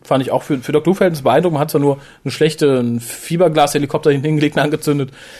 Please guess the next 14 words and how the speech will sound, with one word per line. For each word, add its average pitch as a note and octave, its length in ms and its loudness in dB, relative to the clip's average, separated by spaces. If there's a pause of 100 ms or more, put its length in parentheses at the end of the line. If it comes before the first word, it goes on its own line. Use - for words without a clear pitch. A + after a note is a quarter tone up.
(220)
aber B2+ 320 0
n-, B2+ 180 -2
nicht D#3 180 -2
schlecht. - 240 -2
Also A#2 120 -4
wie B2 60 -2
gesagt, A#2+ 120 -4
das B2 140 -10
ist, C3+ 260 -12
war C#3 140 2
eine D3+ 160 0
der C#3 80 2
beeindruckenderen C3+ 500 0
Szenen. D#3 340 0